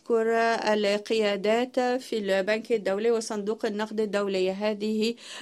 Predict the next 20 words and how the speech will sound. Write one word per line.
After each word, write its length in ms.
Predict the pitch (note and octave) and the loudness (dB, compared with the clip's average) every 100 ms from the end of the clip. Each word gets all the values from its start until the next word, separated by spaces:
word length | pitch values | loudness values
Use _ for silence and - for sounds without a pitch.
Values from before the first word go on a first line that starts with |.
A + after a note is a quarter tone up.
| - | -2
الأطر 640 | G#3 - G#3+ G#3+ B3 B3+ C4 - - - | 0 2 -2 2 2 2 -4 -8 -20 -18
عفى 520 | - - D#3 G3 A3 A3 | -14 -8 -4 -4 -2 -2
عليها 500 | F#3 G3 A3+ C4 A3 | 0 2 2 2 0
الزمن، 420 | G3+ A3+ G#3+ G3 | 0 0 0 0
وعلينا 480 | F#3+ G3+ A#3+ A#3+ F#3+ | 0 0 0 -2 -2
أن 60 | |
نقوم 360 | F#3+ - A#3 A3+ | -4 -4 -2 -2
بالمزيد 760 | G3+ G#3 G#3 G3 F#3+ B3 A#3+ | 0 -2 -2 -4 -4 -2 2
من 360 | A#3+ A3+ A3 A#3 | 2 2 0 0
التعبئة 800 | A3+ A3 F#3+ F#3 A3+ B3+ B3 B3+ - - - | -2 0 2 2 0 0 0 -2 -10 -6 -2
لتحقيق 640 | A3 G#3+ - - A#3+ A#3 | 0 0 -4 -2 -2 0
هذه 540 | G#3 G#3+ A3 A3+ B3 B3 | 0 2 0 0 0 0
الأهداف، 580 | - G#3 G3 A3+ A3+ | 0 0 2 2 2
وذلك 600 | A3 G3+ G3 G#3+ A#3 A#3 A3+ | 2 2 2 0 0 0 -2
في 160 | A#3+ | -4
كافة 640 | A3+ A#3+ A#3+ A#3+ A#3+ B3 A#3+ - - - - | -2 -4 -2 -4 -2 -4 -4 -6 -12 -2 2
الدول 1500 | G#3 G#3 G3+ F#3+ F#3+ G3 G3 F#3 F#3 F3+ G#3 A3+ A#3+ B3 B3+ | 4 6 6 4 4 4 4 2 -2 0 4 6 6 4 4
ذات 480 | B3+ A3 F#3+ G3+ | 2 2 0 0
الدخل 400 | G#3 F#3 G#3 A#3+ | 0 0 -2 0
الوسيط 840 | G#3 F3+ F3 F3+ - A#3+ B3+ B3+ | 2 4 2 -2 -4 -2 -2 -2